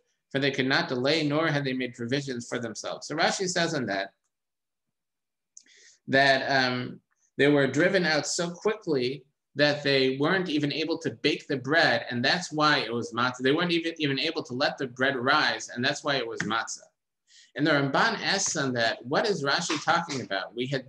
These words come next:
just seen that they were commanded in the mitzvah of not eating chametz on Pesach." That was just earlier in the Parsha, that, excuse me, that they were not allowed to eat chametz. So of course they didn't allow the bread to rise. If they would have let the bread rise, it would be chametz and they wouldn't be allowed to eat it.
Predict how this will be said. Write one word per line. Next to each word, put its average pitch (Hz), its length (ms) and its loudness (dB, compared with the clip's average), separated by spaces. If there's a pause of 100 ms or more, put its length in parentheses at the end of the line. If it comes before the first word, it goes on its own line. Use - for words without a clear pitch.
just - 360 -2
seen 151 420 -4 (320)
that 127 140 0
they 156 100 4
were 185 140 2
commanded 165 640 0
in 123 160 -4
the 117 80 0
mitzvah 127 580 -2
of 120 280 -2
not 135 280 2
eating 139 220 -4
chametz 120 400 -4 (420)
on 151 160 0
Pesach." 151 460 0
That 156 160 2
was 147 120 2
just 175 280 0
earlier 175 300 2
in 151 80 2
the 147 80 2
Parsha, 165 480 0 (140)
that, 107 260 -2 (1400)
excuse 151 240 -2
me, 165 140 0
that 151 140 4
they 147 100 4
were 139 100 4
not 147 160 2
allowed 156 260 2
to 143 80 -2
eat 139 140 -4
chametz. 185 400 0
So 139 180 -2
of 127 160 -4
course 240 300 -4
they 175 100 0
didn't 123 240 0
allow 110 240 -2
the 104 80 -2
bread 104 280 -4
to 127 100 -10
rise. 147 260 -2
If - 120 -14
they 131 100 -2
would 165 140 0
have 151 120 -4
let 143 160 2
the 147 60 -8
bread 147 280 0
rise, 120 280 2
it 127 40 -4
would 127 120 -6
be 127 80 -4
chametz 175 420 -4
and 131 100 -4
they 123 60 -2
wouldn't 143 220 -2
be 147 60 -2
allowed 127 280 -2
to 139 100 -8
eat 190 140 4
it. 131 220 -8